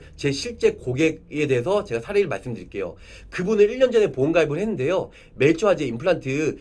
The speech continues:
이백만 원 가입을 했어요. 매월 보험료가 삼만 오백 원인데, 어, 보험료 저렴하죠. 임플란트만 딱 가입했는데 이백만 원? 근데 십이 개월 납입하고요.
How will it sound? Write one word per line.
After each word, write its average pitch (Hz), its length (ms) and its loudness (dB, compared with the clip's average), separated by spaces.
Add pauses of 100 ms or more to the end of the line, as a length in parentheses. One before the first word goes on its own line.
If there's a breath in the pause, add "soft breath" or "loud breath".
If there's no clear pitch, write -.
(160 loud breath)
이백만 185 420 0
원 165 100 6
가입을 110 280 -6
했어요. 92 400 -8
매월 156 300 6
보험료가 139 420 -2
삼만 214 320 0
오백 117 260 2
원인데, 110 440 -4 (160 soft breath)
어, - 120 0
보험료 208 240 0
저렴하죠. 139 520 0 (180 soft breath)
임플란트만 165 580 -4
딱 151 120 -8
가입했는데 135 440 -2
이백만 117 400 -4
원? 226 200 0 (260 loud breath)
근데 123 160 -10
십이 202 260 -10
개월 202 160 2
납입하고요. 117 720 -4